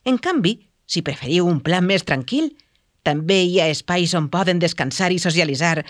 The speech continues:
amb altres animals de la mateixa espècie. I per als humans, cada mes oferirem diferents tallers perquè aprengueu com cuidar millor els vostres companys peluts. A més, a partir del mes d'abril, comptarem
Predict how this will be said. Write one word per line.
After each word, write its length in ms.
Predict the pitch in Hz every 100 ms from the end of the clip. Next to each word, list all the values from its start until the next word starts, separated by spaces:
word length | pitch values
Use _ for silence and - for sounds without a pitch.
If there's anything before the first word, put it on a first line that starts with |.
| - -
amb 140 | 226 262
altres 300 | 262 226 208
animals 360 | 160 156 180 160
de 80 |
la 80 | 151
mateixa 360 | 143 180 165 123
espècie. 520 | - 127 - 120 120 _ _ _ _ _ _ -
I 140 | 202
per 140 | 175 196
als 220 | 196 190
humans, 420 | 214 294 214 - - _ _ -
cada 240 | 139 123 131
mes 320 | 226 277 - _ -
oferirem 480 | 196 202 165 226 262
diferents 400 | 208 170 185 220
tallers 500 | - 151 269 - - - _ _
perquè 300 | 208 175 175
aprengueu 440 | 165 156 151 190 175
com 180 | 196 175
cuidar 320 | 165 156 180 165
millor 380 | 139 175 165 -
els 180 | 190 165
vostres 340 | 196 - 151 -
companys 400 | 147 143 165 -
peluts. 460 | 117 131 123 - - _ _ _ _ _ _ _ _ _ 139
A 80 | 147
més, 480 | 196 165 302 - - -
a 100 | 147 143
partir 280 | 123 185 160
del 140 | 143
mes 160 | 180 180
d'abril, 420 | 180 196 190 220 - _ _ -
comptarem 540 | 262 226 240 330 320